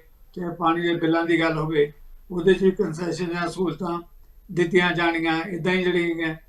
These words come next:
ਧਾਰਮਿਕ ਮਾਮਲਿਆਂ ਵਿੱਚ, ਚਾਹੇ ਮੰਦਿਰ ਦੇ ਪੁਜਾਰੀ ਹੋਣ, ਚਾਹੇ ਗੁਰਦੁਆਰਾ ਸਾਹਿਬ ਦੇ ਗ੍ਰੰਥੀ ਹੋਣ,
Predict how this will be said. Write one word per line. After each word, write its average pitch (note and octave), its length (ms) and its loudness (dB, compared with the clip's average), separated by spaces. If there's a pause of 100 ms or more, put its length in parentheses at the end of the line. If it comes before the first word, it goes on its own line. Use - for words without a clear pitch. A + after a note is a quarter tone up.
(280)
ਧਾਰਮਿਕ E3+ 440 2
ਮਾਮਲਿਆਂ E3+ 460 2
ਵਿੱਚ, F3 280 -2
ਚਾਹੇ E3+ 260 -2
ਮੰਦਿਰ D#3+ 340 -2
ਦੇ E3+ 220 -2 (460)
ਪੁਜਾਰੀ F3 440 4
ਹੋਣ, E3 340 0 (440)
ਚਾਹੇ F3+ 160 -4
ਗੁਰਦੁਆਰਾ E3+ 400 -2
ਸਾਹਿਬ F3 240 -2
ਦੇ E3+ 80 2
ਗ੍ਰੰਥੀ E3 440 0
ਹੋਣ, E3 260 0